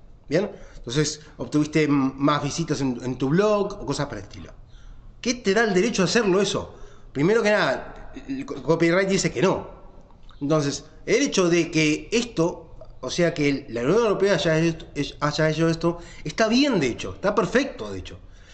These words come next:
El problema es que nosotros no, no, nos hemos acostumbrado tanto a la ilegalidad, a hacer las cosas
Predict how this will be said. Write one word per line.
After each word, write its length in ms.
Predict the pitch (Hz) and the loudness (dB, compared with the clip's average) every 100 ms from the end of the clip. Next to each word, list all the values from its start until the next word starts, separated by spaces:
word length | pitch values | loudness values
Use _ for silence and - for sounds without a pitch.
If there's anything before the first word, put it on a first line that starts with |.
| - - | -20 -8
El 60 | |
problema 200 | 156 220 | 0 0
es 40 | 220 | 2
que 40 | |
nosotros 340 | 202 220 247 233 | 0 2 2 4
no, 100 | 202 | 4
no, 220 | 180 - | 2 2
nos 160 | 170 | 2
hemos 300 | 240 220 - - - - - | 2 2 -2 -6 -14 -14 -10
acostumbrado 480 | 135 143 151 220 208 | -8 -6 0 0 2
tanto 280 | 247 196 | 0 2
a 40 | 170 | 2
la 80 | 147 | 4
ilegalidad, 640 | 143 127 117 120 208 151 | 2 2 2 2 2 2
a 40 | |
hacer 160 | 107 170 | 0 -2
las 100 | 156 | 0
cosas 280 | 175 143 | -2 -2